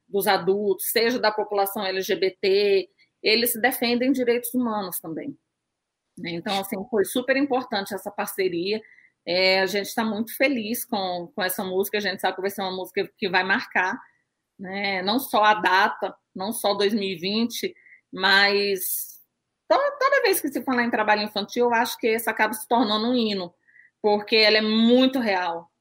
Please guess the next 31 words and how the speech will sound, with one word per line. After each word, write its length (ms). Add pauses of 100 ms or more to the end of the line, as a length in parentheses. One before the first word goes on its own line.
(160)
né? 220
Ela 160
traz, 380
assim, 440 (320)
por 140
meio 280
do 80
rap, 400
ela 160
traz 440
uma, 280
uma, 600 (600)
uma 140
realidade 960
que 220
é, 380
infelizmente, 640
ela 100
é 40
muito 580
presente 580
no 120
nosso 240
país, 380
que 100
é 60
essa 280
violação 560
de 120
direitos, 540
né? 300